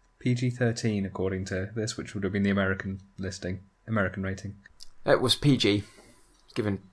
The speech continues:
Speaker 2: P G in the U K.
Speaker 1: Hmm. I think the U K ratings generally are a bit more lax than the U S ones.
Speaker 2: Yeah. Well, I did like how for the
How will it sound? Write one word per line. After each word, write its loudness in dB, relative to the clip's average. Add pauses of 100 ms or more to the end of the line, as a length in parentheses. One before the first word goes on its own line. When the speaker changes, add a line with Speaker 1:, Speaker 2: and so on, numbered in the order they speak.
(160)
Speaker 2:
P 0
G -2
in -2
the -4
U -2
K. -4
Speaker 1:
Hmm. -4 (840)
I 0
think -2
the 4
U 6
K 4
ratings 0
generally 2
are 6
a 2
bit 0
more 0
lax -2
than -2
the -2
U -2
S -4
ones. -6 (640)
Speaker 2:
Yeah. 4 (560)
Well, 6
I 2
did 2
like 2
how 4
for 0 (140)
the 0